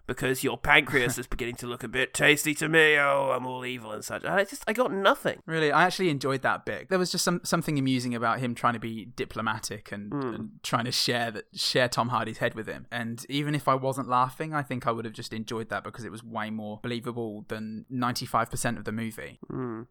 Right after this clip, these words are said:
Speaker 2: Tom Hardy really wasn't helping himself. He
Speaker 1: No.
Speaker 2: was a, just a total flatline and really not made for this character.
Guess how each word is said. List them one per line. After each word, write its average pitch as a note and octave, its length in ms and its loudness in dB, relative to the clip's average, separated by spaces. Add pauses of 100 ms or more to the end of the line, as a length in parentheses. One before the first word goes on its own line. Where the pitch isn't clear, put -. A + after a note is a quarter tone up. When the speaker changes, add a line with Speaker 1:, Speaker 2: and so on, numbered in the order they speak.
Speaker 2:
Tom G3 160 -2
Hardy A#2+ 320 2
really A2+ 240 -4
wasn't G#2+ 240 -10
helping G#2+ 280 -6
himself. G#2 540 -6
He - 60 -4
Speaker 1:
No. C3+ 100 0
Speaker 2:
was D#3 100 6
a, D3 240 4
just - 240 -10
a D3 60 -14
total D#3+ 380 0
flatline B2 520 6
and C#3+ 280 -4
really F3 240 0
not D3+ 200 0
made D3 360 -2
for - 80 -8
this C#3 140 -4
character. D#3+ 560 -6